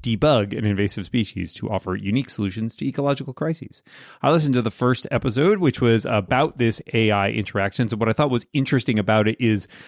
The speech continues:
uh, it focuses, you know, not just on the idea of A I, which we're all thinking about, and, like, the threats and the, the possibilities posed by it, but also just sort of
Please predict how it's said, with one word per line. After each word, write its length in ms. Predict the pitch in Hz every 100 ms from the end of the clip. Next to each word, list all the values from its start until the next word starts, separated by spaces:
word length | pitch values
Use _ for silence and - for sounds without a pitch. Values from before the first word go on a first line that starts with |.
| - - -
uh, 200 | 120 -
it 140 | - 131
focuses, 480 | 175 185 160 143 143
you 100 | 175
know, 80 | 160
not 240 | 160 196
just 260 | 170 175 147
on 140 | 147
the 160 | 131 113
idea 240 | 110 107 101
of 40 |
A 140 | 92 117
I, 140 | 151
which 240 | 131 110 107
we're 100 | 101
all 120 | 98
thinking 280 | 107 95 101
about, 300 | 95 92 90
and, 100 | 85
like, 160 | 87
the 80 | 107
threats 420 | - 110 98 -
and 140 | 90 82
the, 200 | 82 85
the 60 |
possibilities 680 | - 113 - 98 160 131 110
posed 240 | 131 123
by 160 | 120 110
it, 80 | 107
but 100 | 113
also 320 | 113 131 160
just 220 | 120 117
sort 160 | 127 107
of 120 | 95